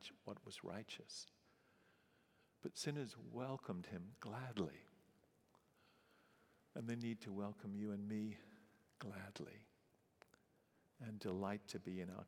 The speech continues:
company, simply because we love them. Amen. I'll stop there. I'm a little over time. Let's pray together.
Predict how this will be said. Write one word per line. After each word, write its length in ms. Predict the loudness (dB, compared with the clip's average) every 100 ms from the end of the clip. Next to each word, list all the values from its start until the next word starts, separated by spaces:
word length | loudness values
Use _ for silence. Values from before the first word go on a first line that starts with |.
| -6
company, 520 | -6 -4 -6 -6 -12 -18 -20 -20 -20 -20 -20 _ -20 _ _ _ _ _ _ _ _ _ -20 _ _ _ _ _ -12
simply 320 | -6 -2 -2 -2
because 380 | -2 -4 -2
we 80 | 0
love 240 | 0 0 -2 -4
them. 140 | -6 -8 -18 -20 -20 -20 -20 -20 _ _ -20 _ _ _ -20 _ -20 -10 -4
Amen. 300 | -2 -2 -6 -12 -20 -20 -20 -20 -20 -14 -10
I'll 80 | -8
stop 280 | -2 -2 2
there. 240 | 2 2 -4 -10 -4
I'm 80 | 2
a 40 |
little 160 | 4 4
over 160 | 4
time. 300 | 0 0 2
Let's 200 | 2 0
pray 220 | 0 2 2
together. 400 | 2 -2 -4